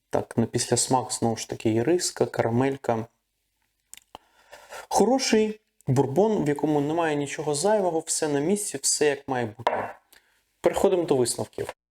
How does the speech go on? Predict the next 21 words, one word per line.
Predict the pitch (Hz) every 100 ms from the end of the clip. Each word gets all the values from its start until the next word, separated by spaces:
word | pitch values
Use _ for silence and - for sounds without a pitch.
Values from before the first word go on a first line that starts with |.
| _ _ _ _
Отже, | 151 123 120 -
цей | - 208
віскі | 175 160 - 139
мені | 127 143 160
сподобався. | - 147 139 123 110 - 113 113 - -
Це | - 147 131
дійсно | 123 123 147 - 117 117 113
якісний, | 139 143 - - 117 117
породистий | - 123 131 131 123 - 117
бурбон | 113 123 120 120 123 117
із | -
Кентукі. | - 120 - 147 - - - _ _ _ _ _ 170
Можливо, | 170 233 262 240 220 -
йому | 170 175 180
не | 170
вистачає | 160 - - 170 165 151 143 139 135
якогось | 127 - 127 123 -
вау-ефекту | 123 - - 120 - - - - 117
чи | - - 113 117 _ _
цікавої | - - 120 113 113
родзинки, | 113 120 170 214 196 165